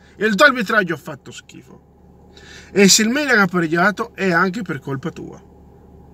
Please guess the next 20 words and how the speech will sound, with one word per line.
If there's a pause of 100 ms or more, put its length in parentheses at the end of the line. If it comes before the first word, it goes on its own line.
(560)
Perché
se
la
partita
rimaneva
nel
due
a
uno
senza
quel
rigore
del
cazzo,
non
so
come
andrà
a
finire.